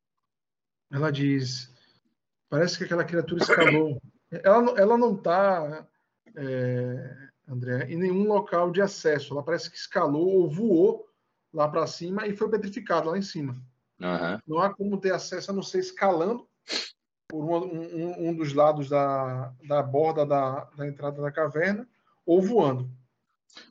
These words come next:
Speaker 2: É, Ted, eu usei opacidade zero ponto dois no meu, na caverna aterro que vocês jogaram. Eu usei a opacidade zero dois.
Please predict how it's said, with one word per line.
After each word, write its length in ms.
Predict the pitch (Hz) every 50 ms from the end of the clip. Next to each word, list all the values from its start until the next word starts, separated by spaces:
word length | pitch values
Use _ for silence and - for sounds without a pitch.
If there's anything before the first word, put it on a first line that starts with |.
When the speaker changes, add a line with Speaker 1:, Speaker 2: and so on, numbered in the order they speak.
| _ _ _ -
Speaker 2:
É, 180 | 90 92 92 92
Ted, 360 | - - - 135 135 131 143
eu 100 | 147 143
usei 400 | 127 104 123 127 131 131 135 135
opacidade 880 | 131 131 131 135 135 - - - 113 113 123 127 127 - 127 127 123 117 104
zero 300 | 101 110 113 127 131 -
ponto 340 | - 135 135 135 - 135 104
dois 580 | 87 95 92 101 107 110 101 - - - - _ _ _ -
no 140 | 101 95
meu, 500 | 90 90 87 90 104 123 127 113 95 - _ _ _ _ _ _ _ _ _ _ _ _ _ _ _ _ _ _ _ _ _ _ _ _ _ _ _ _ _ _ _ _ _ _ _ _ _ _ _ _ _ _ _ _
na 160 | - 90 90 -
caverna 400 | - 107 90 98 95 104 101 95
aterro 420 | - - 95 95 90 98 101 -
que 80 | - -
vocês 160 | - 95 90
jogaram. 460 | 98 87 - 90 87 87 90 101 - - _ _ _ _ - - _ _ _ _ _ _ _ _ _ _ -
Eu 60 | 85
usei 120 | 87 95
a 40 | 95
opacidade 460 | - 101 101 - - 107 98 98 92
zero 320 | 92 104 104 104 101 98 87
dois. 680 | 90 82 85 87 98 120 135 131 - - - - _